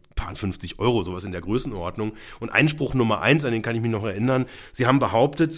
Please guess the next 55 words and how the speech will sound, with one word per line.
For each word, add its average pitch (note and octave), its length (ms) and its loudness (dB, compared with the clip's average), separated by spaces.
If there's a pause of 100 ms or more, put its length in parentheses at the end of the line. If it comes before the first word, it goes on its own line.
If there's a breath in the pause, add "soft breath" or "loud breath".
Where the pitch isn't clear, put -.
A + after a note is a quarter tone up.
sie B2+ 140 -2
hätten D3+ 180 -4
Zweifel, E3+ 500 2
dass D3+ 220 -2
wir D3+ 60 0
die B2+ 120 -6
Gebühren C3 380 2
für D3+ 100 0
die C3 100 2
Ummeldung G#2+ 600 4
bezahlen A#2 400 2
könnten. D#2 320 -6
Das G2 180 -8
war A2 120 -2
der G#2+ 120 0
Einspruch. F#2 480 -4
Und G2+ 120 -14
das - 200 -10
kostet D3 300 -2
dann B2+ 80 0
wieder B2 120 0
ein A#2 100 -4
paar A2 160 -2
Wochen, E3+ 400 -2 (200 loud breath)
dann B2 120 4
musst - 180 6
du C3+ 60 4
wieder A2+ 120 2
den A2+ 140 2
Anwalt E3 420 4
bemühen D#3+ 460 8
und B2+ 140 2
der, A#2 100 2 (100)
beziehungsweise A2+ 380 -2
in G#2+ 80 -2
dem A2 140 -4
Fall A2 120 -8
dann G#2+ 140 -4
den G#2 140 -2
Notar, D3+ 340 0
der C#3+ 100 -2
dann A2+ 220 -6
das A2 240 -10 (160)
wieder G#2+ 220 -4
begründet, D#3 540 4 (200 loud breath)
dann A2 80 -2
hast - 120 -6
du A2 40 -6
wieder G#2 180 0
Rechtsverkehr. C#3+ 640 -2
Es, B2+ 140 -10
es C#3 160 -4
hat C#3 180 -6
ewig F3+ 320 0
gedauert. C3 560 -6